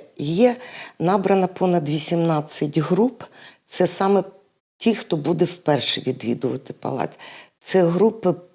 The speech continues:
м, першого року навчання, тобто початковий рівень. Це понад триста дітей. Е, так, на жаль, війна вплинула, тому що ще в двадцять другому році ми зайшли в вересень з тим, що понад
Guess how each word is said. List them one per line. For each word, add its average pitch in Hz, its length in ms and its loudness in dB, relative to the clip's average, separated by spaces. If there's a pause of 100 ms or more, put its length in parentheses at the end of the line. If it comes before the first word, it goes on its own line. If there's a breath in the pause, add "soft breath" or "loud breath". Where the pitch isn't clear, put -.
(140)
м, 143 400 0
першого 165 400 2
року 151 240 0
навчання, 208 580 0
тобто - 240 -4
початковий 151 680 0
рівень. 85 280 -4 (580 loud breath)
Це - 120 -10
понад 254 340 4
триста 208 460 2
дітей. 151 520 -2 (640 loud breath)
Е, 147 140 -2 (160)
так, 214 260 0
на 185 140 2
жаль, 170 260 4
війна 151 520 2 (100)
вплинула, 143 840 0 (600 loud breath)
тому 165 340 2
що - 320 -2
ще 165 200 2
в - 100 -4
двадцять 156 500 -2
другому 156 560 0
році 269 400 0
ми 170 420 2 (460 loud breath)
зайшли 165 640 2
в 139 120 -2
вересень 185 640 0
з - 140 -12
тим, 233 340 0
що - 260 0
понад 165 500 -2